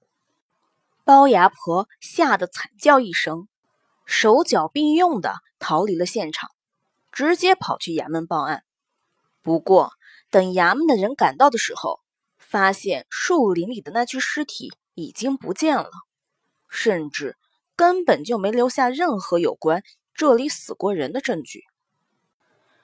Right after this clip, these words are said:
如果不是包牙婆尿的那泼尿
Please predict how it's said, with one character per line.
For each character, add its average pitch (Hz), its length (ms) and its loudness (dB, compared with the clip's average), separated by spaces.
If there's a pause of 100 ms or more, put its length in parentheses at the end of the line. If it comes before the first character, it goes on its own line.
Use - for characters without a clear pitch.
(180)
如 285 300 4
果 220 180 6
不 233 220 -2
是 - 160 -6
包 302 280 6
牙 233 200 4
婆 240 340 0 (220)
尿 330 340 8
的 196 100 0
那 262 160 2
泼 311 280 0
尿 311 260 2